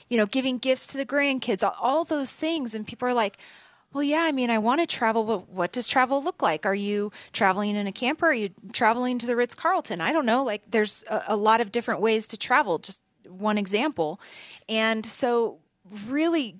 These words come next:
getting that into the budget gives them that freedom to say, "Oh, well, we budgeted this trip in. We, you know, I, I'm not worrying about, oh, gosh, can we afford this? Or, or, um, should we still do this trip?" No, it's budgeted in. So people are, you know,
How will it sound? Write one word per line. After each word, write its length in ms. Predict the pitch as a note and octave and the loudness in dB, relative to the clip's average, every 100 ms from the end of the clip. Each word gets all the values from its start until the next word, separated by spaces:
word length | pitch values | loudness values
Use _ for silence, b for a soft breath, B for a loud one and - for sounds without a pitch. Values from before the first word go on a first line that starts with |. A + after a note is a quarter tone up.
| - | -2
getting 360 | C4 D4+ D4 | 0 2 2
that 200 | B3 A3 G#3 | 2 2 0
into 280 | B3+ C4 | -2 -2
the 120 | A#3 F#3+ | -2 0
budget 560 | - C#4+ - G#3+ F#3+ | 2 0 0 -4 -4
gives 300 | - C#4+ C#4 | -2 0 0
them 260 | - A#3+ A3+ | -2 0 2
that 240 | A3+ - | 0 0
freedom 580 | - - C#4 E4 C#4 G#3+ | -6 -6 -2 2 2 0
to 80 | G3+ | -2
say, 320 | - C#4+ C4+ - | 0 0 0 2
"Oh, 140 | G4 | 0
well, 180 | G3+ A3 | 2 -2
we 160 | A3+ C#4+ | -2 -2
budgeted 520 | A3 C4+ C#4 C4+ A#3 | 0 0 0 -2 -2
this 180 | B3 - | -2 -2
trip 280 | - F#4 | -4 -2
in. 200 | F#3+ F3 | 0 -2
We, 160 | G3+ B3 B B B | -4 -8 B B B
you 80 | |
know, 100 | B3 | 0
I, 160 | A3 A3+ | 2 2
I'm 160 | - A#3 | 0 0
not 220 | A#3 A3+ | 0 0
worrying 360 | G#3+ B3 C#4 C4 | 0 0 0 0
about, 300 | G#3+ G#3+ - | 0 0 0
oh, 100 | G#3+ | -2
gosh, 300 | G#3 G#3 G3 | 0 0 0
can 160 | - G3 | -4 -4
we 140 | G3 | -4
afford 380 | G3+ G#3+ G#3+ G3 | -4 -2 -2 0
this? 360 | G3+ G3 - | 0 0 -2
Or, 180 | F#3+ D3+ - B B B | -6 -6 -10 B B B
or, 500 | F#3+ G3 F#3 F#3 E3 G#3+ | 0 4 4 2 0 -2
um, 500 | G3+ F#3+ F3+ E3+ - - | -2 -2 -4 -8 -10 -4
should 320 | - B3 A3 | 0 2 2
we 140 | G#3 | 2
still 280 | G3 - A3 | 0 2 0
do 160 | G#3+ G3 | 2 -2
this 160 | E3+ | -2
trip?" 260 | - D#4+ - | -2 -4 0
No, 220 | B3+ C#4+ | 2 2
it's 160 | F3 - | 2 0
budgeted 460 | F3+ F#3 A3 A3+ | 0 0 0 0
in. 260 | A3+ C#4+ F#3 | 0 0 -2
So 180 | - F#3 | -4 -6
people 460 | - G#3 A3+ - | -6 0 2 2
are, 340 | - G#3+ A3 A3 B B B B | 4 4 4 0 B B B B
you 100 | A#3+ | 0
know, 180 | G#3+ | 0